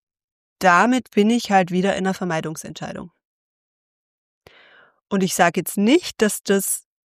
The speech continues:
falsch ist, sich so zu entscheiden. Ganz und gar nicht. Es geht nur drum, sich bewusst zu entscheiden. Das heißt, darüber sich bewusst zu sein, was bevorzuge ich grad mit dieser Entscheidung und was vermeide ich mit dieser Entscheidung.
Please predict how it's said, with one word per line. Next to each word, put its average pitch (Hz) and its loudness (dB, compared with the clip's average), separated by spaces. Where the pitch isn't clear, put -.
falsch - 2
ist, 170 -6
sich - -8
so 165 -4
zu - -10
entscheiden. - -10
Ganz 196 0
und 240 -2
gar 233 2
nicht. 165 -6
Es 185 0
geht 196 2
nur 220 2
drum, 226 2
sich - -4
bewusst 208 0
zu - -8
entscheiden. 160 -4
Das 156 -8
heißt, 165 -2
darüber 175 0
sich - -8
bewusst 190 -2
zu 180 -2
sein, 165 -2
was 185 0
bevorzuge 190 2
ich 240 -4
grad - -2
mit 247 -2
dieser 240 -2
Entscheidung 226 -2
und 180 -8
was 160 -2
vermeide 190 2
ich - -6
mit 160 -4
dieser 165 -8
Entscheidung. 165 -10